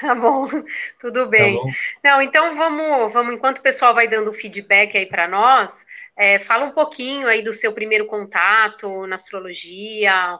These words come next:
Speaker 1: como se fo-, como foi o teu início aí?
Speaker 2: Legal. Então, é, essa história é meio doida, assim, porque, é,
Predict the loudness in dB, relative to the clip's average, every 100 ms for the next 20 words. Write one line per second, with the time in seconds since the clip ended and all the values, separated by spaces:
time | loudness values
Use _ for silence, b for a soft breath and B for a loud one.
0 | _ -14 -14 -8 -8 -6 -4 -4 2 2
1 | 2 0 0 -2 -4 -4 -6 -6 -6 -6
2 | -8 -14 -20 _ _ _ _ _ _ -6
3 | -6 -4 -4 -6 -10 _ B B B B
4 | B B B B _ -2 -2 0 2 4
5 | 2 -2 -8 _ _ _ _ _ _ _
6 | _ _ -4 0 2 4 2 2 -2 -4
7 | -2 -2 -4 -4 -4 -2 2 2 2 -2
8 | -2 -2 -4 -4 -6 -4 -4 0 2 0
9 | -2 -8 _ _ _ _ _ _ -20 b
10 | b _ 2 4 4 4 2 -2